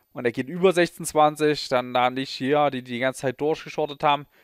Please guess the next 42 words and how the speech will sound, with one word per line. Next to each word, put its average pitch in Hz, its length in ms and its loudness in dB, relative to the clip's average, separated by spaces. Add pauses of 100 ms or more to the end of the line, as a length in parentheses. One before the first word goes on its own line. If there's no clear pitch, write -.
(180)
denken, 131 260 -4
das 135 220 4
ist 135 60 -10
jetzt 135 180 -4
der 127 40 -4
Big 196 260 0
Short. 196 460 6
Nein, 139 400 4
<laughs> - 20 -20
er 156 220 -2
wird 135 140 -2
wahrscheinlich 127 320 -2
auch 120 120 2
noch 135 100 0
auf 131 120 -2
ein 135 60 -10
neues 127 200 -2
Hoch 127 140 -12
hinauslaufen. 123 580 -4 (560)
Und 110 220 -6
deswegen 117 300 -8
probiert 117 300 -6
ein 113 60 -20
bisschen 120 260 -12
mit 143 120 -10
der 147 80 2
Bewegung 135 440 -8
mitzugehen, 120 440 -12
mit 117 120 -12
den 113 140 -12
Kerzen - 320 -10
mitzugehen 113 440 -10 (500)
und 110 100 -18
nicht - 180 -14
einfach - 280 -10
nur 117 100 -12
dagegen 127 440 -4
zu - 120 -10
klopfen, 127 500 2
ja, 156 280 4
und 120 240 -2
zu - 100 -20